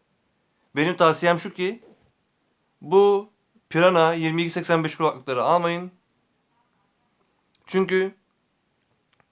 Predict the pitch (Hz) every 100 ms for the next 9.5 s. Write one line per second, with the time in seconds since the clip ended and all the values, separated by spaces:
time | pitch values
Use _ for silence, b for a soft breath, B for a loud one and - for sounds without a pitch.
0 | _ _ _ _ _ _ - 143 165 165
1 | 185 185 180 180 185 170 139 135 180 -
2 | 143 151 - 147 160 156 170 165 156 175
3 | 165 147 123 110 120 117 127 135 151 147
4 | - b b b b b b b b -
5 | 127 143 135 123 - - - 110 143 143
6 | 143 139 139 147 147 147 143 - _ _
7 | 123 135 135 131 - _ _ _ _ 135
8 | 123 147 151 151 160 156 156 180 165 151
9 | 131 120 117 117